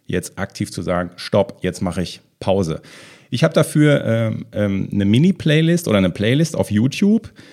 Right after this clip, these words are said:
mit meinen Lieblingswitzen von, äh, Olli, Johann König und, äh, Markus Krebs. Äh,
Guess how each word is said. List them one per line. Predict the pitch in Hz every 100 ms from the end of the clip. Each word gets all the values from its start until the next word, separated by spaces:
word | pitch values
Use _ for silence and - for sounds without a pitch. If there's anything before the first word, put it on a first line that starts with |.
| - _
mit | -
meinen | - 110
Lieblingswitzen | 113 143 165 160 147 - - - 101 139 - 143 135
von, | 127 120 113 110 110
äh, | 104 107 101 -
Olli, | 131 151 143 143
Johann | 143 117 113
König | 113 127 135 131
und, | 104 110 107 98 -
äh, | 95 92 95
Markus | 95 101 - -
Krebs. | - 135 160 -
Äh, | - 104